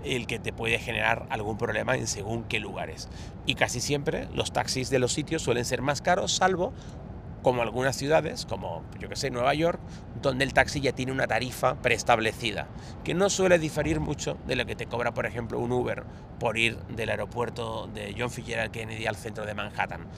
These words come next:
Estamos en unas cantidades más o menos, eh, similares. Y bueno, eso es lo que quería compartir con, con ustedes, con, con la comunidad, con respecto a esa anécdota,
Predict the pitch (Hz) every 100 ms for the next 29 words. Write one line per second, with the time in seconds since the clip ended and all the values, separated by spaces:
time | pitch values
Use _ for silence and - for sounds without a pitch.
0 | - - - - 127 123 117 113 113 113
1 | 117 113 110 110 - - - - 123 139
2 | 151 147 123 113 107 110 - - 113 107
3 | 104 98 90 - 107 101 80 64 - -
4 | - - - - - - 131 131 165 -
5 | - 131 117 117 110 113 110 101 117 113
6 | 110 110 104 113 107 104 104 104 101 117
7 | 120 - 160 190 220 - 123 104 98 95
8 | 95 98 98 101 120 139 147 160 190 143
9 | 117 98 107 - 107 98 110 107 113 107
10 | 117 -